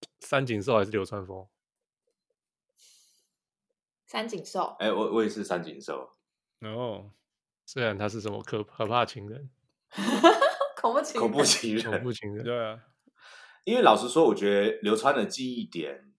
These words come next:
Speaker 2: 很少欸。
Speaker 3: 呃，比较少，他就是球场上杰出的表现。那我觉得这也是为什么大，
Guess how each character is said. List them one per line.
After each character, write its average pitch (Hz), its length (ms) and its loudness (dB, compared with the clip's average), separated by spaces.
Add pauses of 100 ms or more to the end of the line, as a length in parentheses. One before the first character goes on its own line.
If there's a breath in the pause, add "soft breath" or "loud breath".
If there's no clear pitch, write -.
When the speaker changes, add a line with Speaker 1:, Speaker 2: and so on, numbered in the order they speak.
(140)
Speaker 2:
很 196 160 -10
少 151 580 -2
欸。 - 0 -
Speaker 3:
呃， 82 40 -6
比 95 80 -6
较 123 180 6
少， - 280 0
他 110 120 2
就 117 120 -2
是 110 320 -4
球 98 280 -2
场 90 120 0
上 90 220 -4
杰 80 180 -8
出 87 220 -6
的 - 80 -8
表 - 160 -10
现。 82 160 -8
那 147 140 6
我 110 80 4
觉 101 80 -4
得 104 40 -4
这 127 100 2
也 113 60 6
是 120 120 0
为 127 80 0
什 98 100 -4
么 87 80 -8
大， 95 260 2